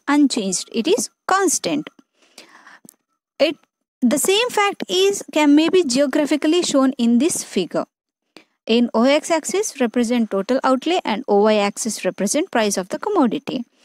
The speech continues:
Here, the price is changed, that is changed P one, O P one to O P two, but the quantity demanded is O R only, right?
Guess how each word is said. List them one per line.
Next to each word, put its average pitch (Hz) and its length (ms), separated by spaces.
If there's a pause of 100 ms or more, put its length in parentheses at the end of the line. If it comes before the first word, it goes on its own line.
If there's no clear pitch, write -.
(140)
Here, 320 240 (300)
the 240 80
price 285 400
is 392 180
changed, 285 540
that 190 180
is 262 140
changed 269 500
P 240 220
one, 233 380 (520)
O 220 160
P 285 220
one 240 320
to 370 240
O 220 120
P 294 200
two, 254 260 (380)
but 262 200 (220)
the 202 140
quantity 214 420
demanded 262 560
is 349 300 (320)
O 330 120
R 339 140
only, 196 300 (160)
right? 339 100